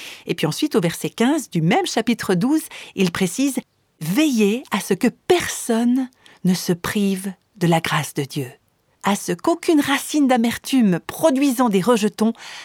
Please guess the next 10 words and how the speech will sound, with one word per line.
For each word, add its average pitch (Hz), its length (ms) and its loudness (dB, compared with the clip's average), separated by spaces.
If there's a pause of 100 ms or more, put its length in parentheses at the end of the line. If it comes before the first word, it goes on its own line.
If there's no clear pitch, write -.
(120)
ne 180 140 4
cause 262 440 0
du 180 160 0
trouble 196 440 -2 (320)
et 226 140 4
que 196 200 2
beaucoup 214 640 0 (120)
n'en 165 120 2
soient - 320 -4
infectés. » - 580 -6